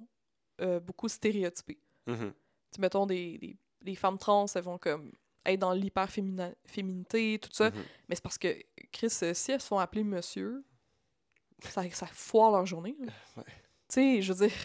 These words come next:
Speaker 2: C'est de l'esti de merde.
Speaker 1: c'est ça, tu sais,
Speaker 2: <laughs>
Speaker 1: tu, tu, tu veux jouer dans, dans le game qui est
Speaker 2: Ouais.
Speaker 1: devant toi, tu sais, tu, tu veux pouvoir, comme, vivre ta vie, puis je trouve ça tellement frustrant, là, parce que des fois, il y a des, des féministes, comme qu'on dit, radicales, on les haït, là, les féministes radicales, là.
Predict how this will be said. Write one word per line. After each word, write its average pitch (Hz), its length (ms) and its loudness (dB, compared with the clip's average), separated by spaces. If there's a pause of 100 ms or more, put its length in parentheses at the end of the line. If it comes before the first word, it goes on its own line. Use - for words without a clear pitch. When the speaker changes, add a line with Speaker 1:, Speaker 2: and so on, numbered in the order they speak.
Speaker 2:
C'est - 220 -12
de 113 60 -6
l'esti - 420 -2
de 117 100 -12
merde. 104 480 0
Speaker 1:
c'est 254 220 6
ça, 311 280 10
tu - 180 6
sais, - 140 -2
Speaker 2:
<laughs> - 0 -
Speaker 1:
tu, 226 320 0
tu, 202 60 -8
tu - 180 -10
veux 269 120 4
jouer 294 140 6
dans, 226 260 8
dans 190 200 4
le 185 60 2
game 226 480 4
qui 208 100 -2
est - 20 4
Speaker 2:
Ouais. - 20 -2
Speaker 1:
devant 190 220 6
toi, 208 320 6
tu 233 120 -4
sais, 220 40 -2
tu, - 100 -16 (140)
tu 214 100 -4
veux 247 360 6 (100)
pouvoir, 214 480 8
comme, 196 380 2 (1120)
vivre 233 300 0
ta 185 160 6
vie, 269 260 6
puis 156 320 -4
je - 60 2
trouve - 140 -8
ça 226 120 2
tellement 220 400 4
frustrant, 269 520 0
là, 262 100 4
parce 190 200 -2
que 185 200 0
des 185 140 -4
fois, 262 140 0
il 285 40 4
y - 20 6
a 226 40 4
des, 175 280 -2 (240)
des 185 120 -4
féministes, 202 440 0
comme 196 160 -2
qu'on 180 140 -4
dit, 175 140 -6
radicales, 196 400 -2
on 208 100 0
les 180 180 -2
haït, 185 180 -2
là, 208 100 -2
les 185 80 -6
féministes 180 320 -10
radicales, 185 380 -10
là. 202 60 -6